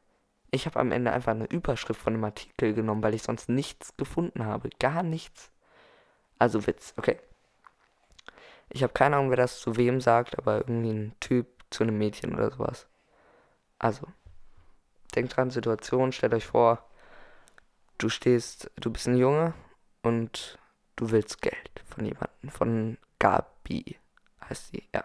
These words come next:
von Gabi. Und du willst Geld. Okay. Du sagst,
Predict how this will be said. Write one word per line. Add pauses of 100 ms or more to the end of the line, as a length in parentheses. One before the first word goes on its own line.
von
Gabi. (920)
Und
du
willst
Geld. (1500)
Okay. (1300)
Du
sagst,